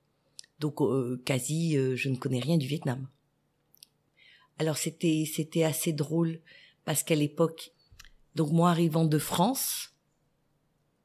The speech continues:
c'était quand même, euh, c'était quand même compliqué pour moi de m'adapter.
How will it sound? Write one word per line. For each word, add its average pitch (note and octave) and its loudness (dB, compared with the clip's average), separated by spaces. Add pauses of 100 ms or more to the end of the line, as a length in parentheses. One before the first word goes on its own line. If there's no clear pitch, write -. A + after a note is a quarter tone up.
c'était - -2
quand E3+ 2
même, E3+ 2
euh, D3 -2 (680)
c'était - -4
quand D#3 0
même D3+ 2
compliqué E3+ -4 (640)
pour E3+ 0
moi E3 4
de D#3 2
m'adapter. D3+ 2